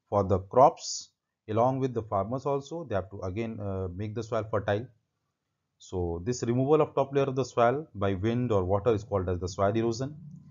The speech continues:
and this swale erosion can be prevented if we are, uh, planting more and more trees, that is afforestation is done. In the same way, if deforestation is done, then it is very much harmful, because whatever the,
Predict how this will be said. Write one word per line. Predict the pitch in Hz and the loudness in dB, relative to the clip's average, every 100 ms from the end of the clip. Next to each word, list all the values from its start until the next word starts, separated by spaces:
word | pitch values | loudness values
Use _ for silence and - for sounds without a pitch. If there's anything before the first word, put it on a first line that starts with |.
| - - - | -20 -18 -4
and | 95 95 92 95 95 | 0 2 2 0 0
this | 147 | 0
swale | 151 143 | 6 6
erosion | 156 156 165 | 6 0 0
can | 151 147 | 0 -2
be | 143 | -4
prevented | 143 113 123 127 165 107 107 107 - - - - - _ _ - | -4 -2 0 -2 -4 -4 -16 -18 -20 -20 -20 -20 -20 _ _ -12
if | 107 104 | -12 2
we | 117 | 4
are, | 110 104 | 6 4
uh, | 95 90 - | 2 0 -2
planting | 107 110 123 110 | 0 2 2 2
more | 113 131 | 4 4
and | 123 | 4
more | 123 127 | 2 0
trees, | 127 135 | -4 -2
that | 107 92 | -2 -2
is | 98 | -2
afforestation | 98 107 107 104 117 127 131 | -2 0 0 -2 -4 -2 -2
is | 113 | -2
done. | 123 143 156 _ _ _ _ _ 101 | -2 -4 -14 _ _ _ _ _ -2
In | |
the | 110 | 0
same | 110 139 151 147 | 0 0 0 2
way, | 156 160 | 2 2
if | - 113 | 0 0
deforestation | 110 113 127 127 135 135 139 | 0 6 6 6 0 -2 -2
is | 131 | 0
done, | 131 131 | 0 0
then | 107 104 98 95 90 | 2 2 2 -4 -8
it | 95 | -6
is | 95 | -2
very | 98 101 | 0 0
much | 104 - | -2 2
harmful, | 104 104 113 127 - _ _ _ _ _ | 4 4 0 -4 -6 _ _ _ _ _
because | 104 110 104 | 0 2 4
whatever | 104 113 123 151 | 2 2 4 4
the, | 143 151 151 | 6 6 6